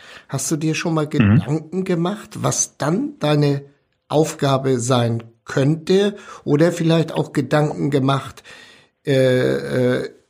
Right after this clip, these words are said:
Speaker 1: in den Transport von, äh, Zuschauern, die vor der Halle eventuell stehen, Großleinwand, et cetera, äh,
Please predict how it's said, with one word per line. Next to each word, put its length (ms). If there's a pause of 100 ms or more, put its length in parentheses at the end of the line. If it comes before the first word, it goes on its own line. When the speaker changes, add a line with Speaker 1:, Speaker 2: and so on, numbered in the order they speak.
(140)
Speaker 1:
in 120
den 200
Transport 920
von, 480
äh, 720 (220)
Zuschauern, 800
die 180
vor 260
der 220
Halle 400
eventuell 800
stehen, 600 (520)
Großleinwand, 1040 (280)
et 160
cetera, 1200
äh, 20